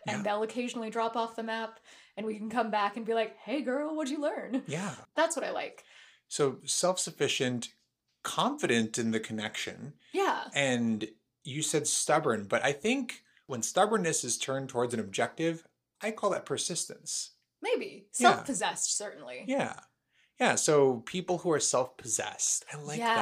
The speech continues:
Speaker 2: that.
Speaker 1: a lot of my friends are very real forces of nature, and, uh,
Speaker 2: Oh, yeah.
Speaker 1: I admire that
Speaker 2: Yeah, we
Speaker 1: so
Speaker 2: just,
Speaker 1: much.
Speaker 2: we, I won't name names, but we literally just saw a friend of yours on a <laughs> commercial
Speaker 1: Oh, yeah,
Speaker 2: a minute
Speaker 1: yeah.
Speaker 2: ago. We're like,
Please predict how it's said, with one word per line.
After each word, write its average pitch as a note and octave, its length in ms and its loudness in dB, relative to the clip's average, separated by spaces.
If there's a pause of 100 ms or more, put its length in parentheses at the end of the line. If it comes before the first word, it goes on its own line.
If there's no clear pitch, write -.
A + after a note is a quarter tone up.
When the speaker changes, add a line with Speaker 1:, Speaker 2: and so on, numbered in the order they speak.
(140)
Speaker 2:
that. - 40 -12 (100)
Speaker 1:
a B3+ 60 4
lot B3 300 4
of D4 80 0
my C4+ 140 2
friends A#3+ 320 -2
are A3 140 -4
very G3 400 -4
real F#3+ 240 -6
forces G3 500 -6
of F#3 100 -12
nature, F#3 460 -6
and, G3 320 -4
uh, F#3 220 0
Speaker 2:
Oh, - 120 4
yeah. F#2+ 120 2
Speaker 1:
I C4 140 4
admire F#3+ 560 -4
that F#2 320 -6 (100)
Speaker 2:
Yeah, C3 280 8
we B2 100 4
Speaker 1:
so A3+ 60 2
Speaker 2:
just, - 280 2
Speaker 1:
much. - 240 -8
Speaker 2:
we, B2+ 200 -4
I B2+ 60 6
won't B2+ 220 0
name A#2 160 0
names, A#2+ 240 2
but A2+ 100 -2
we B2 140 -2
literally B2 440 4
just A#2 220 2
saw A#2 240 6
a A2+ 120 2
friend A#2 280 0
of A2+ 100 -4
yours A2 220 0
on G#2+ 160 0
a A2 60 2
<laughs> - 100 4
commercial - 540 4 (320)
Speaker 1:
Oh, F4+ 140 10
yeah, C#4+ 340 8
Speaker 2:
a - 40 4
minute D3 100 6
Speaker 1:
yeah. A3+ 240 8
Speaker 2:
ago. B2+ 200 8
We're C#3 100 6
like, C#3+ 140 10